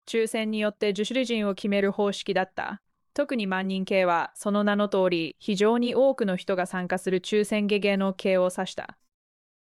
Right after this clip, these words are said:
現代の宝くじと似ている点、多くの人が少額を集め、大きな資金を作った。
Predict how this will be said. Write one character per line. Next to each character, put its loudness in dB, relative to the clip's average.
現 2
代 2
の -2
宝 0
く 0
じ -2
と 0
似 -2
て 2
い 4
る 2
点、 0
多 4
く 0
の 0
人 -2
が 0
少 0
額 2
を 4
集 -6
め、 2
大 4
き -6
な -6
資 -12
金 -6
を -10
作 -8
っ -8
た。 -12